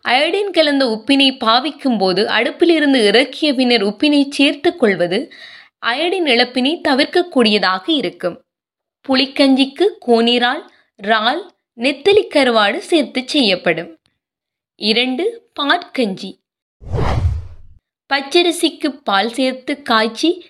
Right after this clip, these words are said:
தேவையான அளவு சீனி சேர்த்து குடிக்கலாம். இங்கு பால் எனப்படுவது பசுப்பாலே நூல்களில் குறிப்பிடப்படுகின்றது.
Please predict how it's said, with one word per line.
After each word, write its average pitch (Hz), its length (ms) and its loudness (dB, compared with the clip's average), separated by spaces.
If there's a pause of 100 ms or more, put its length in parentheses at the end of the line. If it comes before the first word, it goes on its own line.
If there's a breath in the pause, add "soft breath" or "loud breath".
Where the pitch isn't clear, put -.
(120)
தேவையான 330 640 2
அளவு 247 300 2
சீனி 254 360 -2
சேர்த்து 240 480 -4
குடிக்கலாம். 175 540 -2 (440)
இங்கு 269 300 0
பால் 277 380 2
எனப்படுவது 277 760 0
பசுப்பாலே 233 760 -2 (480 soft breath)
நூல்களில் 285 640 0
குறிப்பிடப்படுகின்றது. 208 1040 -2